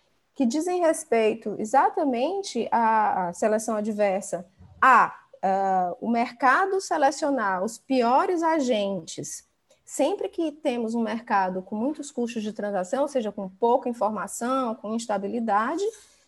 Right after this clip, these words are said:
e, por outro lado, é um incentivo que se dá ao descumprimento de contratos quando você tem esse mercado dessa maneira. Então, especificamente, foi negado o pedido daquele motuário, porque isso traria um problema pro mercado de crédito.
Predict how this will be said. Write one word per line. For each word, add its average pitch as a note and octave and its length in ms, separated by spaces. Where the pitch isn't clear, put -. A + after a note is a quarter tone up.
e, - 80
por F#4+ 180
outro F#4 240
lado, D4 300
é D#4+ 40
um D#4+ 100
incentivo D#4+ 680
que - 80
se - 160
dá A3 240
ao A3 60
descumprimento A3+ 800
de - 100
contratos G#3+ 880
quando A3+ 640
você A#3 280
tem A#3+ 280
esse C4 160
mercado B3 380
dessa B3 260
maneira. C4 420
Então, B3 240
especificamente, C#4+ 1120
foi B3+ 240
negado A#3+ 600
o B3 80
pedido A3 500
daquele G#3 340
motuário, A#3+ 640
porque F#4+ 240
isso D#4 200
traria D#4 580
um G4 80
problema C#4 500
pro C#4 140
mercado A#3 460
de A#3 100
crédito. D4+ 560